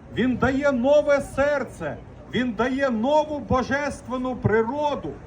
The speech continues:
Записує ім'я людини в книгу життя і відкриває небесне царство. І тоді з-, життя людини змінюється. Вона не залишається такою,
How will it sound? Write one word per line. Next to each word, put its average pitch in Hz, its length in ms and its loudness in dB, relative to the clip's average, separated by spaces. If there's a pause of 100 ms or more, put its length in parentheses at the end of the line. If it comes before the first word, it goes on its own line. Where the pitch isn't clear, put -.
(500)
Записує 277 800 -2
ім'я 262 520 0 (140)
людини 269 580 0
в 208 120 -4
книгу 247 480 -2
життя 247 640 0 (640)
і 208 100 0
відкриває 269 880 0
небесне 254 680 0
царство. 254 880 0 (420)
І 208 100 2
тоді 277 420 0
з-, - 580 -8
життя 277 540 4
людини 277 540 2
змінюється. 220 1040 4 (480)
Вона 247 480 6
не 277 180 4
залишається 269 920 2
такою, 262 800 2